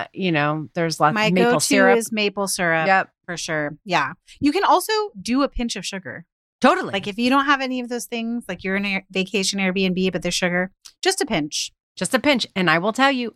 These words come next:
Speaker 1: I've also made my dressings without sugar, like, literally olive oil, acid, and Dijon mustard.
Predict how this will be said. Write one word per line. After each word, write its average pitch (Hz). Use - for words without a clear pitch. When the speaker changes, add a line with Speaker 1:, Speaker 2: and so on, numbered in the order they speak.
Speaker 1:
I've 139
also 135
made 175
my 180
dressings 190
without 240
sugar, 107
like, 170
literally 196
olive 170
oil, 185
acid, 160
and 151
Dijon 151
mustard. 135